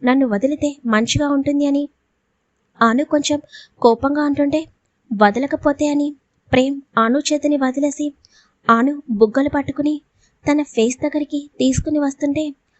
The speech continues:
అనుకి ఒక క్షణం టెన్షన్గా అనిపిస్తుంది. ప్రేమ్ వెంటనే అను పెదవులపై ముద్దు పెట్టుకుని వెంటనే దూరం జరిగి, "ఇంకొకసారి బాసు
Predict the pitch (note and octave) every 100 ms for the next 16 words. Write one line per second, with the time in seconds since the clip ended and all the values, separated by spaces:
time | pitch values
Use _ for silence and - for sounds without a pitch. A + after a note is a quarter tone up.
0 | _ _ A3+ A3 C4+ D#4 D#4 C#4+ - C#4+
1 | C#4+ C#4 A#3 A#3 D4 D4+ D4+ C#4 C#4+ C#4
2 | C#4+ C#4+ - _ _ _ _ _ _ _
3 | - B3 C4+ D4 C#4+ A#3 A3+ C4 D4+ C#4+
4 | - A3 A3 D4+ D#4 D4 C#4+ C#4 D4 C#4+
5 | A#3+ A3 D4 G3+ C#4+ C#4+ D4 D4 _ _
6 | _ _ A#3 A3 A#3+ D#4 D4 C#4+ A#3+ A3+
7 | A#3+ C#4+ D4+ C#4+ D4 D4 _ _ _ _
8 | - A3+ A#3 C#4+ D4+ D4+ C#4+ C#4+ _ _
9 | - G3+ A3 G3+ C4 C#4+